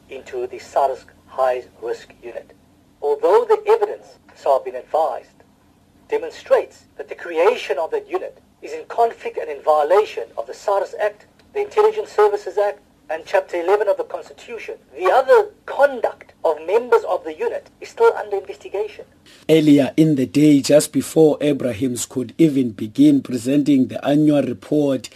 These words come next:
Speaker 2: he recorded his objection against the presence of the D A M P and former N P A senior prosecutor Glenys Breitenbach.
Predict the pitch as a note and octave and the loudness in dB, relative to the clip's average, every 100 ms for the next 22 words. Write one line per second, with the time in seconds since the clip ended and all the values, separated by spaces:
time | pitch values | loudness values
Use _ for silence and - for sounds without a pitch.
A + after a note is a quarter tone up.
0 | - - F3+ G#3 F#3+ E3+ G3 F3+ D3 B2+ | -20 -4 2 4 4 4 2 2 2 0
1 | D#3 C#3 - C3 G#2+ C#3 C#3+ - D#3+ D3 | 0 -2 -2 -6 -2 -2 -2 -2 0 0
2 | - C3 - D3+ D#3 - D#3 B2 - - | 0 -4 -2 0 2 0 -4 -6 -4 2
3 | E3+ C3 B2 A2+ - D3+ - C3 G#2 C3 | 2 2 -4 -8 -2 -2 -2 -8 -4 -2
4 | C#3 D3+ D3 - C#3+ C3+ - D#3+ C#3+ A#2+ | 2 2 2 2 0 -2 0 0 0 -2
5 | - - - E3+ F3 - F#3+ G3 - F#3 | -12 -20 -2 2 2 2 2 2 2 2
6 | F#3 - E3 E3 D#3 - D#3 D3 C#3+ B2 | 2 0 0 2 2 2 0 2 0 -2
7 | C3 - A#2 - D3+ C3 A#2 G2+ B2+ D3 | -8 -8 -10 -6 -4 -2 -4 -4 -2 0
8 | C3+ - C3 C#3+ C#3 C#3 B2+ A#2+ A2+ G#2+ | -2 -4 -4 -2 0 0 -2 -4 -10 -12
9 | G2 | -16